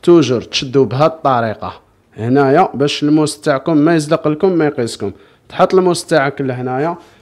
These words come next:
وتبدا تتبعه. مباشرة نجو نقسموا الصدر تاعنا على زوج بهذه الطريقه. شو تشد الموس تاعك، تتبع توجور هذه العظمه اللي تكون في الوسط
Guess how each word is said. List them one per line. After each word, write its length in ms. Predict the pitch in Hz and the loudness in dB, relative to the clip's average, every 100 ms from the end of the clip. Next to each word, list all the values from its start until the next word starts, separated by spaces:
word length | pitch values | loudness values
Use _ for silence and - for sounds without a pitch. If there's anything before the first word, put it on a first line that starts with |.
| - | -6
وتبدا 400 | 180 170 165 180 | -2 0 2 2
تتبعه. 640 | - - - 127 101 107 113 - - - - _ _ - - - - - - - - - - - - _ _ - | 0 -4 -2 -2 -2 -4 -6 -14 -20 -20 -20 _ _ -20 -20 -20 -20 -20 -20 -20 -20 -20 -16 -14 -14 _ _ -8
مباشرة 440 | 208 196 190 202 | -4 -2 0 0
نجو 240 | 190 156 | 0 0
نقسموا 400 | 160 156 - 147 | -2 -4 -2 0
الصدر 340 | 131 - 113 127 | 0 -2 -2 -4
تاعنا 400 | - 113 123 143 | -4 -4 -2 -2
على 240 | 120 117 | -2 -4
زوج 320 | 107 143 170 | -2 -2 -2
بهذه 160 | 110 117 | -2 -4
الطريقه. 600 | 110 - 107 98 - 98 | -4 -4 -4 -6 -10 -12
شو 240 | - 170 | -6 -4
تشد 280 | 135 - 170 | -2 -2 -2
الموس 360 | 175 170 160 - | 2 2 0 -4
تاعك، 280 | 151 165 185 | -2 -2 -4
تتبع 480 | - - 147 135 | -12 -10 -4 -2
توجور 500 | 117 - 202 151 147 | -2 0 2 4 2
هذه 220 | 131 147 147 | 4 4 2
العظمه 380 | 131 127 160 | 0 0 -2
اللي 140 | 185 156 | -2 -6
تكون 240 | - 117 | -8 -14
في 120 | 110 | -14
الوسط 340 | 95 85 - | -18 -20 -20